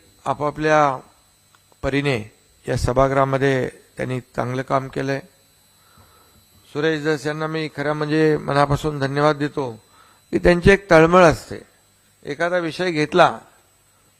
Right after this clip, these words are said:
तो विषय मग तो धसाच लावायचा नावाप्रमाणे, असं त्यांचं जे काय कामाची पद्धत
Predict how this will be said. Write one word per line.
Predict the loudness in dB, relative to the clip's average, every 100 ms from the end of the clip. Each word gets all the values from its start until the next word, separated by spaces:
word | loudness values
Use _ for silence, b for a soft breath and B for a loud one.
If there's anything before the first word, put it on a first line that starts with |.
| 0
तो | 8
विषय | 10 10 8
मग | 4 0
तो | 2 4 6 4
धसाच | -2 -4 0 4 4 4
लावायचा | 6 8 8 4 -10 -18 _ _ _ _ -10
नावाप्रमाणे, | -4 -2 0 -2 -2 -2 -6 _ _ -20 _ _ b b b b b b _ _ _ _ -4
असं | 2 4
त्यांचं | 4 0 0 0
जे | 2
काय | 2
कामाची | 2 4 4 2 2
पद्धत | 0 4 4 4